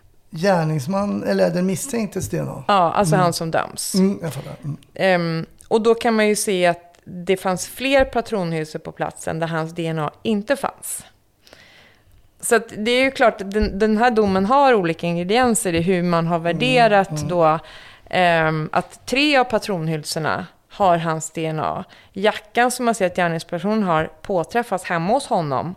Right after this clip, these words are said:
Speaker 2: och med hans D N A.
Speaker 1: Mm.
Speaker 2: Okej, vad har vi i den här, ehm,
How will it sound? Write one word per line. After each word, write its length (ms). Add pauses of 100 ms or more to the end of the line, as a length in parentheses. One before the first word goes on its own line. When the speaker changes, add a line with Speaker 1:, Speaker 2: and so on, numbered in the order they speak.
Speaker 2:
och 320
med 140
hans 200
D 140
N 140
A. 280
Speaker 1:
Mm. 320 (160)
Speaker 2:
Okej, 540
vad 160
har 180
vi 220
i 40
den 140
här, 440 (120)
ehm, 580